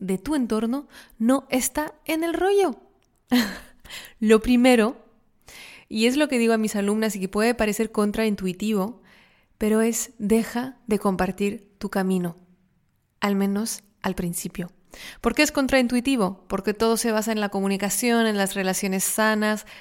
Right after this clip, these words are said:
sí. Pero también necesitas protegerte. Mientras no tengas la certeza profunda de que sí, este camino funciona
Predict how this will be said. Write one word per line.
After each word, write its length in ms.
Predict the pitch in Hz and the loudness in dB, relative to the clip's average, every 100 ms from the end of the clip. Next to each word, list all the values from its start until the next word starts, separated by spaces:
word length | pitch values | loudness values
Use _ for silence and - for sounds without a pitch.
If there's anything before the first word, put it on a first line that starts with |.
| - | -14
sí. 440 | - - 185 175 - _ _ - - | -6 -2 -2 -4 -12 _ _ -20 -10
Pero 200 | - 220 | 0 2
también 320 | 214 220 247 254 | 4 2 2 0
necesitas 640 | 247 240 226 220 214 - | 0 -2 -6 -2 -2 -2
protegerte. 1040 | 214 196 196 185 - - 214 196 - 170 - _ _ _ - - - - | 0 0 0 -2 -4 -2 -2 -2 -6 -14 -16 _ _ _ -20 -20 -20 -4
Mientras 580 | 208 208 208 202 208 208 | 0 2 2 2 0 2
no 260 | 214 240 | 2 2
tengas 460 | 240 240 214 185 185 | 2 0 0 -2 0
la 140 | 196 | -2
certeza 840 | 185 196 190 190 240 233 - 185 - | 0 -2 -2 0 0 0 -2 -4 -4
profunda 840 | 208 196 - 214 214 208 196 247 - - - | -2 0 -2 -2 0 2 0 -2 -12 -20 -6
de 160 | 208 208 | 2 4
que 140 | 220 | 4
sí, 460 | 196 - 196 196 - - | 2 0 -2 -4 -6 2
este 420 | 254 247 - 247 | 2 2 -2 -2
camino 580 | 226 208 226 214 214 247 - - | -2 0 0 0 -2 -6 -18 -16
funciona 920 | - 226 208 - 202 190 190 196 - | -4 0 2 2 2 2 2 -2 -10